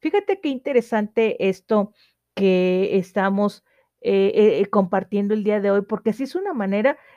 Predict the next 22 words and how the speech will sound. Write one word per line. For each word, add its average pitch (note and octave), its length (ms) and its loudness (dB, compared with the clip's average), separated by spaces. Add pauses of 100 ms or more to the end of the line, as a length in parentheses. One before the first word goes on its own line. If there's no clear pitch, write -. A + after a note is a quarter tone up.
(120)
de G3 180 4
detener F#3+ 440 2
a C#4 80 4
los B3 160 2
chismosos. A3 500 -2
Ya A3+ 100 6
hemos A#3+ 240 -2
hablado G#3 440 2
que G3 200 0 (220)
la F3+ 120 -2
gente A#3 520 -2
tóxica, A#3 680 0
una G#3+ 320 2
de A3+ 60 2
las G3 200 -4
características G3 880 -4
o F#3+ 80 2
una G3+ 420 0 (260)
parte A3 240 2
de B3 60 4
la A#3 40 0
gente G#3+ 300 -4